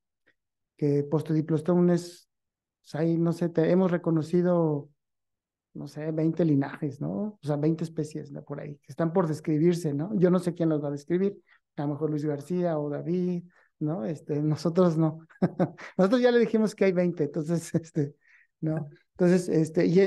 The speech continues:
un, un trabajo precisamente de investigación de Tona es con postodiplostomo, ¿no? Y ahí está encontrando, pues, nuevas especies en, en, en las aves acuáticas, lo que se pensaba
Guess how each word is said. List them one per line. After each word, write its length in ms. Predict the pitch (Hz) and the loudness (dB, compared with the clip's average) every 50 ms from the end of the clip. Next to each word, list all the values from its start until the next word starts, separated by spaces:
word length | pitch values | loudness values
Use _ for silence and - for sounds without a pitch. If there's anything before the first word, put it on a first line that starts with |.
| - | 4
un, 320 | - 214 190 190 196 202 - | 2 2 4 4 4 4 4
un 180 | - 208 196 | 2 0 0
trabajo 380 | 202 214 202 185 185 185 196 185 | 2 2 2 0 0 -2 -4 -4
precisamente 540 | - 170 160 - 190 175 175 175 170 185 175 | -4 -6 -2 0 0 0 0 0 -2 -2 -2
de 120 | 160 156 | -2 -2
investigación 760 | 151 151 147 143 - - 165 151 147 139 - - 170 160 165 165 | -2 -2 -4 -6 -6 -6 -6 -4 -4 -6 -4 -4 -2 -2 0 0
de 100 | 175 165 | 0 -2
Tona 480 | 175 - 214 196 170 160 156 160 160 160 _ _ _ _ _ _ _ _ _ _ _ _ | 0 0 2 2 4 2 2 0 -4 -10 _ _ _ _ _ _ _ _ _ _ _ _
es 640 | 160 151 147 156 151 - - - - - - - - _ _ | 0 2 2 2 0 -4 -12 -16 -18 -20 -20 -20 -20 _ _
con 320 | - - 151 143 139 135 131 | -4 -2 0 0 0 -2 -2
postodiplostomo, 920 | 143 151 131 - - 147 143 139 143 - 151 151 - - 208 202 180 151 147 | -2 -4 -4 -2 -2 -4 -4 -4 -4 -4 -6 -6 -4 -4 -2 -2 0 -2 -2
¿no? 120 | 156 - | 0 2
Y 60 | 160 | 4
ahí 100 | 160 160 | 4 4
está 200 | 160 160 - 170 | 4 2 0 0
encontrando, 760 | 165 160 160 180 175 170 170 170 160 156 156 151 160 175 175 - _ _ _ _ _ _ | 0 0 0 0 0 0 0 0 0 0 0 0 0 -2 -4 -8 _ _ _ _ _ _
pues, 120 | - 160 147 | -4 0 2
nuevas 320 | 151 147 143 151 147 - | 2 2 2 2 0 -4
especies 580 | 156 156 - - 165 151 151 - 165 151 151 - | -6 -4 -2 0 0 0 0 -4 -6 -4 -4 -4
en, 300 | 151 131 127 135 - - _ | -4 -4 -6 -8 -12 -16 _
en, 200 | - 151 147 147 | -6 -4 -4 -4
en 160 | 165 156 139 | -2 -4 -4
las 200 | 139 135 127 - | -4 -6 -6 -4
aves 220 | 151 147 151 147 147 | -2 -2 -2 0 -2
acuáticas, 520 | 175 165 - 185 185 190 180 185 185 180 | -2 2 2 2 2 2 0 0 0 2
lo 180 | 185 202 202 202 | 2 2 2 2
que 120 | 208 196 | 0 -2
se 120 | 190 - 180 | -2 -2 -2
pensaba 560 | - - 175 170 170 190 180 165 170 175 | -2 -2 -2 0 0 0 0 0 -2 -6